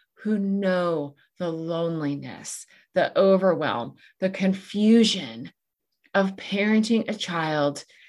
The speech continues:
who has been impacted by trauma. We can keep growing this community, this web,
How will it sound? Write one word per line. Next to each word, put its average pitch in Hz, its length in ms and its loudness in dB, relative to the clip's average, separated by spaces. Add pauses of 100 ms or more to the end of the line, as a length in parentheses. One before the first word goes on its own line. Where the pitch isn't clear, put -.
(120)
who 190 100 0
has 170 200 2
been 165 240 2
impacted 143 800 -4 (320)
by 151 120 -6
trauma. 135 580 -4 (1500)
We 240 220 8
can 240 360 6
keep 226 300 2
growing 196 320 6
this 190 160 0
community, 170 540 -2
this 143 220 -8
web, 151 420 2